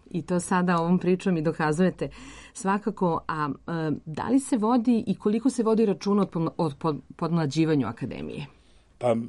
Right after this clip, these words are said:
Speaker 2: ja ću da vam kažem šta smo mi na odeljenju tehničkih nauka
Speaker 1: Mhm.
Speaker 2: rekli, ovo ne bih smeo da vam kažem, ali ću ipak reći.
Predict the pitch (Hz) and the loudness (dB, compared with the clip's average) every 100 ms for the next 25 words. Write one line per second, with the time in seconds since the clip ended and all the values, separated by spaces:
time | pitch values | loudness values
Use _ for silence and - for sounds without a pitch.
0 | 117 110 107 101 - 117 113 117 117 104 | -8 -2 2 2 2 2 4 2 2 0
1 | 113 127 120 120 113 117 113 104 107 110 | 0 0 2 2 2 2 0 0 -2 -2
2 | 104 110 110 143 98 104 110 104 101 95 | -2 0 0 0 -2 0 0 2 0 -4
3 | - 92 80 78 - 76 78 76 73 76 | -2 -2 -2 -2 -4 -6 -8 -12 -12 -12
4 | - 92 - - 71 - | -12 -12 -10 -10 -10 -12